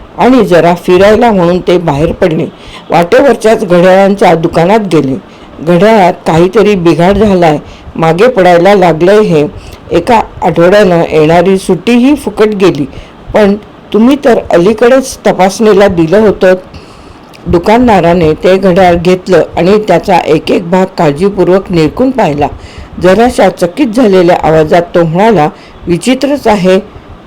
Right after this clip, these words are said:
कुठेही कसलाही बिघाड झालेला दिसत तरी नाही. असं होणं शक्य नाही." तितक्यातच श्रीयुत क यांच्या कोटाच्या खिशातल्या मगापासून चालू राहिलेल्या रेडिओवर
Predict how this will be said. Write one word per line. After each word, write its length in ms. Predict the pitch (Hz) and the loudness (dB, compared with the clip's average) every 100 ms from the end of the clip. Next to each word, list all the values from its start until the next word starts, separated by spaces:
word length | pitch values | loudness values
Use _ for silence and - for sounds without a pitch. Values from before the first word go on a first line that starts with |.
| - | -8
कुठेही 540 | 214 208 220 226 240 302 | -4 0 2 2 2 0
कसलाही 600 | 196 170 - 175 185 254 | 0 -2 0 0 0 0
बिघाड 440 | 175 165 165 190 | 0 0 0 0
झालेला 440 | 226 233 185 185 202 | 2 2 2 2 0
दिसत 500 | 170 160 - 285 - | 0 -4 -4 -4 -2
तरी 220 | 185 190 | 0 0
नाही. 380 | 170 170 170 185 - - - - | 0 0 -2 -4 -8 -20 -20 -8
असं 260 | - 185 285 | -6 -2 0
होणं 280 | 269 262 277 | 2 2 0
शक्य 360 | 269 - - 185 | -2 -6 -2 -2
नाही." 380 | 180 147 147 139 - - - - | 0 -2 -4 -6 -12 -18 -18 -8
तितक्यातच 840 | 180 - - 220 196 - 170 165 - - - - | -6 -6 -4 -2 0 2 0 0 -8 -16 -18 -14
श्रीयुत 300 | - 196 208 214 - | -2 2 2 0 -2
क 20 | 190 | 0
यांच्या 580 | 220 202 180 180 190 | 2 2 0 0 -2
कोटाच्या 580 | 175 165 151 185 202 196 180 | 0 -2 0 0 0 -2 -4
खिशातल्या 600 | - 170 233 - 175 160 160 - - - - - | -6 -4 -4 -2 -2 -2 -4 -10 -18 -18 -20 -10
मगापासून 760 | 160 170 165 208 277 - 240 233 | -2 0 0 0 0 0 0 0
चालू 500 | - 170 170 247 233 | 0 0 2 2 2
राहिलेल्या 500 | 180 170 170 175 160 | 2 2 2 2 2
रेडिओवर 760 | 165 165 202 226 202 185 151 | 0 0 2 2 4 2 0